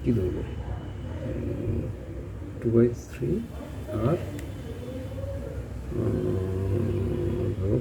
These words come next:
four by five। তাহলে এর মাঝখানে কত, আমাকে দুটো নাম্বার লিখতে হবে। কীভাবে করবো? আমি দুটো সমান করবো। টু by থ্রি মানে কি? আমরা করবো twenty by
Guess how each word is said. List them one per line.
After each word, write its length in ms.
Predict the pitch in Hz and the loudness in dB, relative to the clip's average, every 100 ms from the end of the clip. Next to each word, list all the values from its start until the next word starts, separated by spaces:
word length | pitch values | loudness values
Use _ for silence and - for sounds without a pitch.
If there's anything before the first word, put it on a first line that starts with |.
| - | 2
four 320 | 123 123 107 120 | 2 4 6 6
by 120 | 208 - - - - - | 6 2 -6 -10 -10 -2
five। 200 | 104 78 - - - - - - - - - - - - - | 0 2 0 -6 -10 -8 -8 -8 -8 -8 -8 -8 -8 -6 4
তাহলে 360 | 131 160 120 - - - - | 8 10 10 8 0 -10 0
এর 160 | 127 143 | 2 6
মাঝখানে 640 | 120 120 - 165 180 196 - - - - | 8 8 8 10 10 10 0 -8 -4 0
কত, 120 | 127 - - - - - - - - | 0 -2 -10 -10 -10 -12 -14 -12 -4
আমাকে 400 | 135 147 - - | 0 0 0 2
দুটো 240 | 170 143 143 | 4 6 8
নাম্বার 320 | 117 104 101 | 8 8 4
লিখতে 320 | 92 - - | 2 -2 -4
হবে। 180 | 98 95 - - - - | -2 -2 -4 -6 -4 6
কীভাবে 240 | 156 165 | 10 10
করবো? 340 | 160 160 190 - - - - - | 8 2 2 -2 -6 -8 -4 2
আমি 180 | 135 | 4
দুটো 280 | 147 127 160 | 4 4 2
সমান 240 | 160 131 117 | 4 6 6
করবো। 380 | 107 95 - - - | 6 2 -2 2 6
টু 100 | 165 | 10
by 160 | 170 | 10
থ্রি 220 | 165 - | 10 8
মানে 180 | 180 160 | 8 8
কি? 200 | 165 202 - - - - - 127 | 6 2 0 -4 -4 -4 -4 -2
আমরা 180 | 123 131 131 | 4 4 6
করবো 260 | 147 170 202 - - - - - - - - - | 6 6 6 2 -4 -4 -4 -6 -8 -8 -6 4
twenty 200 | 135 139 | 6 8
by 440 | 139 143 135 160 | 6 6 8 8